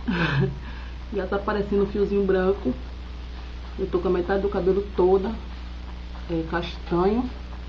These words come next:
tá? E eu tava procurando o Botox aqui e eu não achei o Botox em loja nenhuma. Aqui de Salvador eu vou ter que encomendar pelo site mesmo, não tem jeito.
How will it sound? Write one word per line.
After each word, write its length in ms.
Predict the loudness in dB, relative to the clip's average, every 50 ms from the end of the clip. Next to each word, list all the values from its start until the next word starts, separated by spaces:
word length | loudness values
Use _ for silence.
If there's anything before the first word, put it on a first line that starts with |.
| -10 -8 -8
tá? 180 | -6 -6 -6 -6 -8 -10 -10 -10 -10 -10 -10 -10 -10 -10 -10 -10 -10 -10 -10 -10 -8 -6
E 920 | -6 -4 -4 -2 -2 0 0 0 0 0 -2 -2 -2 -2 -2 -2 -4 -2 -2
eu 100 | -4 0
tava 240 | 2 2 2 2 0
procurando 440 | -2 -2 2 2 4 4 4 2 0
o 180 | 0 -2 -2 0
Botox 500 | 0 0 0 0 -2 -2 -2 -2 -2 -4
aqui 280 | -4 -6 -6 -6 -6
e 200 | -6 -4 -4 -4
eu 60 | -2 -2
não 140 | -2 -2
achei 240 | -2 -4 -2 -4 -2
o 20 | -2
Botox 320 | -2 -2 -2 -4 -8 -8 -8 -10 -10 -10 -10 -10 -10 -10 -10 -10 -10 -10 -8 -6
em 100 | -4 0
loja 240 | 0 0 2 2 0
nenhuma. 360 | 0 2 2 2 2 0 -2 -4 -6 -8 -10 -10 -12 -10 -10 -10 -10 -10 -10 -10 -10 -10 -10 -10 -10 -10 -10 -10 -10 -10 -10 -10 -8 -6 -6
Aqui 220 | -6 -6 -6 -8
de 100 | -6 -4
Salvador 460 | -4 -2 -2 -2 -2 0 0 0 0
eu 80 | 0 -2
vou 100 | -4 -4
ter 100 | -4 -4
que 60 | -4
encomendar 400 | -4 -2 -2 0 0 0 -2 -4
pelo 160 | -4 -4 -6 -6
site 300 | -6 -8 -8 -8 -8 -8
mesmo, 240 | -8 -8 -8 -8 -8
não 60 | -6
tem 160 | -6 -6 -6
jeito. 320 | -6 -8 -10 -10 -10 -10